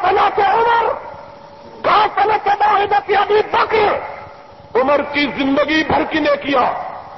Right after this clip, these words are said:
ابو بکر کی ایک رات کی نیکیوں کا مقابلہ نہیں کر سکتی ہے۔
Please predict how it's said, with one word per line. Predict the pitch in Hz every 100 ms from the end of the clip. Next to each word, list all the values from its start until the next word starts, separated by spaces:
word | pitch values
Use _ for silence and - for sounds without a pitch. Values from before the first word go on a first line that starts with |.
| - -
ابو | 226 254 254
بکر | 262 254 269 262
کی | - 277
ایک | 277 440 339 - 247
رات | 226 226 233 -
کی | 240
نیکیوں | 226 220 - 208 208
کا | - 185
مقابلہ | - 180 175 165
نہیں | 151 151 - 160
کر | 156
سکتی | - 131 - 113
ہے۔ | 95 110 110